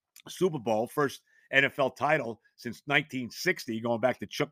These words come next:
Bednarik and Ro-, Norm Van Brocklin, uh, in that twenty seventeen season. And they got another shot at one now.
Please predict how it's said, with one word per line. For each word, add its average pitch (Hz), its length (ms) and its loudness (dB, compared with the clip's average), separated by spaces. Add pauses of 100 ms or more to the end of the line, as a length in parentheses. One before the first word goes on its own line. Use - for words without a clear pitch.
Bednarik 123 500 2
and 107 120 -8
Ro-, 127 200 -2
Norm 127 260 4
Van 120 180 -2
Brocklin, 135 540 -2 (440)
uh, 107 440 4
in 117 160 -4
that 113 180 0
twenty 123 260 0
seventeen 110 540 -4
season. 110 420 -4
And 151 100 -4
they 156 60 -2
got 156 140 4
another 170 200 2
shot 170 300 4
at 165 80 -2
one 165 180 -4
now. 175 320 -2